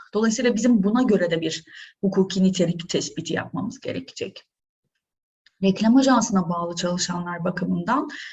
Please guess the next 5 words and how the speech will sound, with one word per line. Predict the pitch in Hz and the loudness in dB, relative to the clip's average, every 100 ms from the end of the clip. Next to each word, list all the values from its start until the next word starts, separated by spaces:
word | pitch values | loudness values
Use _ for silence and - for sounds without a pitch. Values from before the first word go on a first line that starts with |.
| - - | -16 0
reklam | 190 214 - 262 285 202 | 4 4 4 4 6 6
verenle | 190 208 208 165 - - - | 6 4 2 0 -2 -10 -2
influencer'ın, | 214 214 247 247 254 220 175 165 - - | 0 0 0 -2 -2 -2 -4 -6 -12 -8
e, | 175 175 | -6 2
buluşmasını, | 202 208 - 185 180 190 247 - | 4 6 4 -2 -2 0 0 0